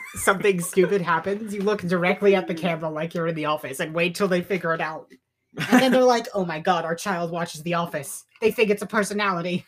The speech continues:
Speaker 2: <laughs> Whenever your parents say something sarcastic, you just, you just look at the camera like, <laughs> "Michael." What do you,
Speaker 1: All right.
Speaker 2: no, what, here's what you do. You get, you get a bag, right?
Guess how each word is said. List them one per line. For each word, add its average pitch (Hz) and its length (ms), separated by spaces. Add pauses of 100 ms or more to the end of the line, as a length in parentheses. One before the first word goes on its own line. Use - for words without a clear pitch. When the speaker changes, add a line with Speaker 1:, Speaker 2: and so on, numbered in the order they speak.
(140)
Speaker 2:
<laughs> - 1500
Whenever 160 380
your 139 140
parents 147 380
say 135 100
something 127 260
sarcastic, - 800
you 117 60
just, - 260
you 233 80
just 123 220
look 131 140
at - 80
the 127 60
camera 131 380
like, 104 160 (1800)
<laughs> 151 120 (1500)
"Michael." 220 580 (1800)
What 147 120
do 170 40
you, 156 60
Speaker 1:
All - 40
right. - 120
Speaker 2:
no, 160 100
what, 170 160
here's 185 180
what 180 100
you 147 100
do. 113 240 (160)
You 127 100
get, - 300
you 139 80
get 160 120
a 151 60
bag, 107 340
right? 104 320